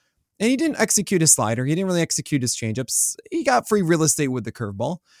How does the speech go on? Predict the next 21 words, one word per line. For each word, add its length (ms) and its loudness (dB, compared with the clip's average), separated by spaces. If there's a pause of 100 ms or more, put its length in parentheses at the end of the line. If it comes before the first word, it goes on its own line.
(340)
But 100 2
we 120 4
had 100 4
those 160 2
flashes, 640 2
that 200 0
curveball 440 -2
down 560 0
in, 220 0
in 240 2
middle 320 2
for 160 -6
strikeouts. 600 -4
We 100 -6
had 200 -2
sliders 440 0
that 120 -4
were 80 -4
just 400 2
missed 320 0
or 220 -2